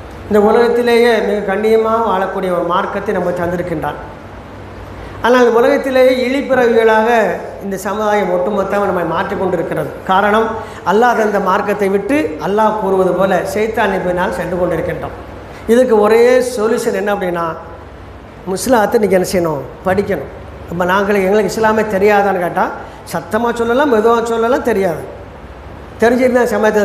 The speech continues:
பிரச்சனைலாம் வரக்கூடாது தானே? தெரியும் நமக்கு. அல்லாஹ்னா யா-, அல்லாஹ்னா யாருன்னு தெரியும், அல்லாஹ்வுடைய பண்புகள் சொல்லலாம் தெரியாது. அல்லாஹ்னா யாருன்னு தெரியும், அல்லாஹ்வுடைய ஆற்றலை சொல்லுங்கன்னா தெரியாது.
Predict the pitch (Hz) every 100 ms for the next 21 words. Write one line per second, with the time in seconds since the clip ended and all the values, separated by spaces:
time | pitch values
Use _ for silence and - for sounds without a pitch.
0 | 185 202 202 208 196 180 196 196 175 165
1 | 156 - - - - - - - - -
2 | - - - - - - - 226 330 330
3 | 254 214 - - - - 190 233 247 262
4 | 302 240 214 - - - 165 233 254 262
5 | 330 247 233 202 208 196 208 - - -
6 | 220 247 233 226 240 269 294 285 247 226
7 | 226 214 190 175 139 - - - - -
8 | 214 262 269 277 302 233 233 214 202 196
9 | 202 196 226 254 233 220 196 220 277 294
10 | 269 262 220 208 233 233 208 202 165